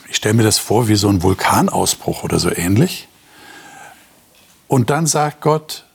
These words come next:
als sie dann sagen, "Wir sterben, Mose, mach du das lieber, übernimm du das für uns", dann sagt Gott,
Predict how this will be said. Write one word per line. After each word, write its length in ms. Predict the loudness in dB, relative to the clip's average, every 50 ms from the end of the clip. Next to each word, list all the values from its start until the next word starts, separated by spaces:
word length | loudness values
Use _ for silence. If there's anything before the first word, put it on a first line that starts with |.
| _ _ _
als 200 | -6 -4 -2 -2
sie 100 | -2 0
dann 160 | 0 0 0
sagen, 340 | 2 2 0 0 0 0 0
"Wir 140 | 0 0 0
sterben, 480 | 0 0 0 0 2 2 2 2 2
Mose, 460 | 2 4 4 4 4 4 4 2 2 2
mach 200 | 2 0 -2 0
du 160 | 2 2 2
das 200 | 4 2 0 -2
lieber, 240 | -2 0 0 2 2
übernimm 420 | 2 2 2 2 2 4 4 4
du 100 | 4 4
das 200 | 4 2 0 -2
für 160 | -2 -2 -2
uns", 300 | 2 2 2 2 2 0 -4 -10 -20 -20 -20 -20 -12 -4
dann 160 | 0 0 2
sagt 260 | 2 2 0 -2 0
Gott, 260 | 0 0 0 -2 -6